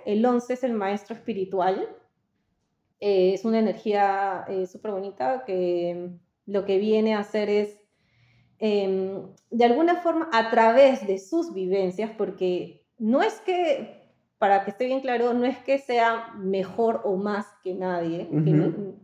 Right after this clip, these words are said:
Speaker 1: para nada, simplemente que tiene una misión más, eh, eh, más especial, por así decirlo.
Speaker 2: Ujú.
Speaker 1: ¿Ya? Pero no es que sea más ni... No. Aparte que es la energía, ¿no? Que es, este, la que lo impulsa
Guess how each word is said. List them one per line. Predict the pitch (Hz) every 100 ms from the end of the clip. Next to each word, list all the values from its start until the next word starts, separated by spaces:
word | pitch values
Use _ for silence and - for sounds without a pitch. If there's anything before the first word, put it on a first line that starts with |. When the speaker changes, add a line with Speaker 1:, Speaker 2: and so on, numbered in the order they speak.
| _
Speaker 1:
para | 190 190
nada, | 190 196 185 185 - - - _ _ _
simplemente | - 247 247 247 247
que | 233
tiene | 220 226
una | 240 220
misión | 196 190 - 247 240 240 233 214
más, | 220 220 220 - _
eh, | 220 190 185 175 180 180 - _ -
eh, | 208 190 185 180 -
más | 214 226
especial, | 240 - 190 - 196 190 -
por | 165
así | -
decirlo. | - - - _ _
Speaker 2:
Ujú. | 147 147 165
Speaker 1:
¿Ya? | - -
Pero | 196
no | 208
es | 226 220
que |
sea | 214 208 190
más | 190 202 214 208
ni... | 196 180 - _ _ _
No. | - 170 - _ _ _ -
Aparte | 233 262
que | 269
es | 277
la | 247
energía, | 202 180 - 262 180 - - -
¿no? | 196 180 190
Que | 190 185
es, | 180 185
este, | 185 - 185 180 175
la | 185 175
que | 180
lo | 175
impulsa | 180 185 262 277 220 - 196 240 320 -